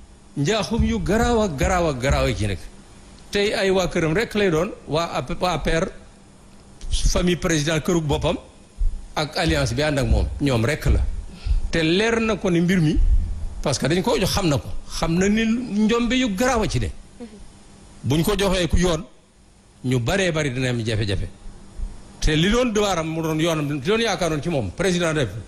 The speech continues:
mu fab ko jox yoon. Loolu mu def nii, day nax nit ñi. Maanaam yoon wi, yoon wi dafa nekk nii, mu wër ko jaar ko ne. Nanguwul a jaar ci yoon wi.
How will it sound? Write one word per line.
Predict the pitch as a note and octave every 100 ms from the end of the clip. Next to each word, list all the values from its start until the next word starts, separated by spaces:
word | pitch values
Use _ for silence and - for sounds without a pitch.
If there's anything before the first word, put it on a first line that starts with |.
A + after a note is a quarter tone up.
| - -
mu | B2+ B2+
fab | C#3
ko | C#3+
jox | C3 B2
yoon. | A#2 F#2 - - - - - -
Loolu | A#2 E3 A3 B3+
mu | B3
def | G#3
nii, | D#3+ D#3+ - - - - - -
day | C3 C#3+
nax | D#3 G3 A#2+
nit | B2+
ñi. | A#2 F#2+ - - - - - - - - - - - - - -
Maanaam | A#2 B2+ D#3+ E3
yoon | F#3+ G3+
wi, | G3+ G3+ F#3 F3
yoon | G3+ G3
wi | G#3
dafa | F3+
nekk | F3 C#3+
nii, | C#3 D3+ F4+ - -
mu | D#3+ E3+
wër | D3
ko | C#3+
jaar | C#3 B2+
ko | -
ne. | A#2 A#2+ - - - A3 - - - - - -
Nanguwul | C3 D3 C#3+ C#3+
a | C3+
jaar | B2+ A2
ci |
yoon | B2+
wi. | F#2+